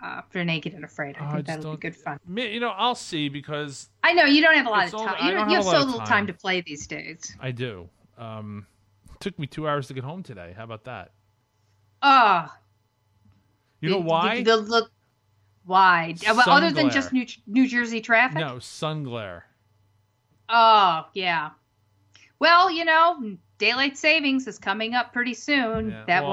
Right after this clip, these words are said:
Speaker 1: won't be an issue.
Speaker 2: no, it does, 'cause all it does is just double it. It just, because they, they move the time. Well, wait a minute. Um, they move
Speaker 1: It'll
Speaker 2: the
Speaker 1: be getting
Speaker 2: time
Speaker 1: darker
Speaker 2: back.
Speaker 1: a lot s-, it'll be
Speaker 2: Uh,
Speaker 1: getting
Speaker 2: it'll be,
Speaker 1: darker
Speaker 2: that's right.
Speaker 1: sooner.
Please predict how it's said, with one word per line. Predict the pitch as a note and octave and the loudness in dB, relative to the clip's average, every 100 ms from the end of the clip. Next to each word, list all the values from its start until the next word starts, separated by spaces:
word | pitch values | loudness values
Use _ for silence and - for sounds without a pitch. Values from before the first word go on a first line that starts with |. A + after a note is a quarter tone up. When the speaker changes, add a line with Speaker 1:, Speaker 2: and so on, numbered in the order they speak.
| C#3 | -4
Speaker 1:
won't | C#3 | -2
be | A#3 | -2
an | A#3 | 0
issue. | C4 - E3+ F3+ | -2 -2 -4 -4
Speaker 2:
no, | D3 E3 E3+ | -4 -4 -4
it | C#3+ | -4
does, | G3 F#3+ C3 | -2 -2 -6
'cause | B2 B2+ | -10 -8
all | D3+ D#3 | -4 -4
it | C3+ | -4
does | D#3 D#3+ | -8 -8
is | B2+ G#2+ | -12 -16
just | B2 G2 F2+ | -16 -16 _
double | B2 C#3 A2 | -8 -8 -10
it. | E2+ _ - | -14 _ -20
It | A2 | -20
just, | A#2 - C#3 | -20 -20 -18
because | C3+ B2+ C#3 A#2+ _ _ _ _ _ _ _ | -16 -12 -12 -12 _ _ _ _ _ _ _
they, | C3+ D3+ C#3 | -10 -8 -8
they | C3+ C3 C#3 C3+ | -12 -12 -8 -8
move | C3+ F3+ D3 | -8 -10 -12
the | |
time. | B2 - E3+ D3+ A2 G2 G#2+ _ _ _ _ _ _ _ _ | -16 -12 -10 -10 -14 -18 -20 _ _ _ _ _ _ _ _
Well, | B2+ | -16
wait | A#2+ A#2+ | -14 -14
a | |
minute. | G#2 F#2+ F2 _ _ _ | -14 -20 -20 _ _ _
Um, | A2+ A2 A2 G#2+ G#2+ G#2+ _ _ _ _ _ _ _ _ - | -18 -14 -14 -16 -18 -20 _ _ _ _ _ _ _ _ -14
they | - - _ A#2 | -14 -16 _ -12
move | B2+ | 0
Speaker 1:
It'll | B3+ | 0
Speaker 2:
the | B3+ | 2
Speaker 1:
be | C#4 | 4
getting | C#4 A#3+ | 4 4
Speaker 2:
time | |
Speaker 1:
darker | G#3+ A3+ B3+ F#3 | 4 2 2 -4
Speaker 2:
back. | |
Speaker 1:
a | E3 | -4
lot | E3+ | -6
s-, | - - - | -8 -20 -12
it'll | G3 | -10
be | G3 | -8
Speaker 2:
Uh, | - | -8
Speaker 1:
getting | G#3+ | -6
Speaker 2:
it'll | G3+ | -2
be, | |
Speaker 1:
darker | G3+ G3+ | -2 -2
Speaker 2:
that's | D3+ B2+ | -6 -10
right. | |
Speaker 1:
sooner. | A2+ | -10